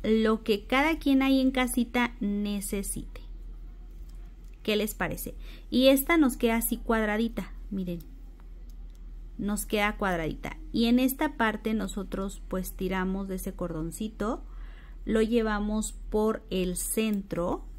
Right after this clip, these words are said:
así, ¿sí? Y ya ahí le, le hacemos como un nudito y le perdemos. Ahora, yo ya te dije cómo tejerlo, ¿verdad? Yo ya tengo este que está aquí,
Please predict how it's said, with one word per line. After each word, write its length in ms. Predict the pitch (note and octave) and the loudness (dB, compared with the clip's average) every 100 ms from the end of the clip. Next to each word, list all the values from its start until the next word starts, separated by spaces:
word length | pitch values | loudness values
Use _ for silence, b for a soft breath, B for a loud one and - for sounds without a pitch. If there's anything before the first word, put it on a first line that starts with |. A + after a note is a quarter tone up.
| - - - | -14 -12 -10
así, 540 | E3+ E3+ - G3 C4+ - - - - - - - - - - - - - - | -8 -6 -4 0 0 -2 -10 -10 -12 -14 -16 -18 -16 -14 -14 -14 -14 -14 -14
¿sí? 320 | - - D4+ B B B B - | -8 -4 -4 B B B B -4
Y 160 | G3+ | 0
ya 140 | G#3 G3+ | 2 2
ahí 180 | G#3 | 0
le, 380 | G3+ G#3 G3+ F#3+ | 0 0 0 0
le 160 | - F#3 | 0 -2
hacemos 440 | F#3 G3+ F#3+ G3 | -2 -2 -2 -4
como 340 | - F#3 F#3 F#3 | -4 -2 0 0
un 260 | F#3 F#3+ | 0 0
nudito 380 | F#3+ F#3+ G3 G3 | 0 -2 -2 -2
y 40 | |
le 140 | F#3+ F3 | 0 0
perdemos. 600 | F3+ E3+ D#3 D#3 D#3+ - B B B - | -2 -4 -4 -4 -8 -10 B B B 4
Ahora, 480 | G#3+ G#3+ F#3+ D3+ - B B - | 6 6 4 0 -6 B B 0
yo 80 | |
ya 180 | C4 D#4+ | 4 4
te 80 | E4+ | 2
dije 280 | D#4 C#4 C#4+ | 2 2 2
cómo 300 | C4 A#3+ A#3+ | 2 2 2
tejerlo, 480 | F3+ F#3 F#3+ F3 E3 | -2 0 -2 -2 -4
¿verdad? 400 | E3 G3 D4 E4+ - | -4 0 0 -2 -2
Yo 160 | A3 | 0
ya 220 | A#3+ A#3+ | 2 2
tengo 320 | B3 A#3+ A#3+ A#3 | 2 0 2 2
este 380 | G#3+ - A#3+ | 0 -2 -4
que 240 | A#3+ F3 - | -2 -8 -8
está 320 | - F3+ - F#3+ | -6 -6 -4 -6
aquí, 420 | F#3 - F#3+ | -6 -6 -4